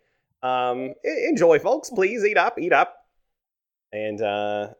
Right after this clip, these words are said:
all right, that's, uh, that's gonna be, uh, two offense and one defense, uh, against my three. We'll see how that goes. Oh boy, uh, that's just one success.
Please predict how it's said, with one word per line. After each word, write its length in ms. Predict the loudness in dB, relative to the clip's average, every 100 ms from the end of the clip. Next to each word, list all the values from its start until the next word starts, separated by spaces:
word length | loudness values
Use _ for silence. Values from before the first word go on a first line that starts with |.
| _ _ -20 _
all 220 | -14 -10
right, 260 | -8 -8 -4
that's, 320 | -6 -6 -6
uh, 260 | -4 -4 -6
that's 160 | -8
gonna 180 | -4 -2
be, 600 | -2 -6 -8 -12 -12 -14 -12
uh, 300 | -8 -6 -6 -6
two 320 | -6 -4 -2
offense 580 | -2 -2 -2 -6 -8 -16 -12
and 180 | -12 -6
one 260 | -6 -6
defense, 640 | -10 -8 -8 -8 -10 -14 -14
uh, 300 | -12 -10 -10
against 360 | -10 -10 -10 -8
my 140 | -10 -8
three. 440 | -8 -8 -10 -12
We'll 220 | -12 -12
see 280 | -12 -12 -10
how 120 | -10
that 180 | -10 -10
goes. 340 | -10 -10 -12 -10
Oh 240 | -6 -4 -4
boy, 400 | -2 -2 0 -2
uh, 280 | -4 -4 -4
that's 220 | -4 -6
just 220 | -10 -4
one 160 | -4 -2
success. 580 | -6 -6 -8 -8 -16